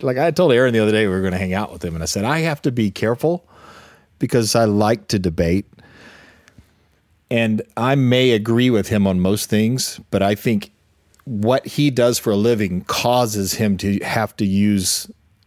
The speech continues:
to create th-, positions that are tough to defend. You know?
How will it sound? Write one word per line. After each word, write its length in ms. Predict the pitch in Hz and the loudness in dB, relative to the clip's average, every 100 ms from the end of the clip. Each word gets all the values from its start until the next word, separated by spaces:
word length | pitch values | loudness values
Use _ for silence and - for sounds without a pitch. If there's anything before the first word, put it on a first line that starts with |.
| - | -14
to 100 | - - | -8 -6
create 580 | - 131 123 117 113 _ _ _ _ _ _ _ _ _ _ _ _ _ _ _ _ _ _ _ _ - | 0 2 2 2 -2 _ _ _ _ _ _ _ _ _ _ _ _ _ _ _ _ _ _ _ _ -16
th-, 380 | - - - - - _ - | -16 -16 -20 -20 -20 _ -4
positions 520 | 139 127 143 131 110 | -2 0 0 0 2
that 120 | 107 | 2
are 80 | 98 | 0
tough 280 | 85 117 - | 0 -2 -2
to 80 | 101 | -4
defend. 560 | 87 - 98 76 60 - _ _ _ _ _ _ _ _ _ _ _ _ _ _ _ | -6 -4 -4 -4 -10 -20 _ _ _ _ _ _ _ _ _ _ _ _ _ _ _
You 120 | - 98 | -2 0
know? 240 | 101 101 | 0 -2